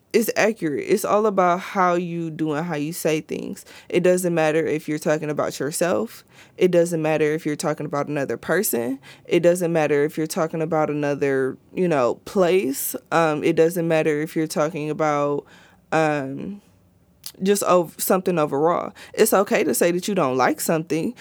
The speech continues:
It's okay to say, like, "Yeah, I don't really, you know, like, the energy is not it." That's fine. But that's you understanding you, you know?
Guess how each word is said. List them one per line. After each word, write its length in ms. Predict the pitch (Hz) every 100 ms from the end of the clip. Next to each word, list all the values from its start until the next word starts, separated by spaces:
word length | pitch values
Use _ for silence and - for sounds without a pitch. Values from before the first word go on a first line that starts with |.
| -
It's 220 | - 202
okay 260 | 175 185 190
to 100 | 180
say, 220 | 202 170
like, 220 | 160 143
"Yeah, 260 | 185 220 214 -
I 160 | 214 247
don't 160 | 233 220
really, 400 | 208 202 196 185
you 260 | 190 226
know, 480 | 220 175 151 147 90
like, 280 | - 180 165
the 80 | -
energy 480 | 175 226 208 208 196
is 160 | 190
not 240 | 185 147 120
it." 160 | 104 - - -
That's 320 | 185 240 285 -
fine. 500 | - - 143 - 214 - - _
But 420 | 160 202 226 214 - _ _ _ _ _
that's 320 | 160 190 220
you 260 | 180 196 226
understanding 760 | 185 185 180 185 170 160 151 147
you, 440 | 180 453 165 196 - _
you 280 | - 180 240
know? 360 | 254 226 214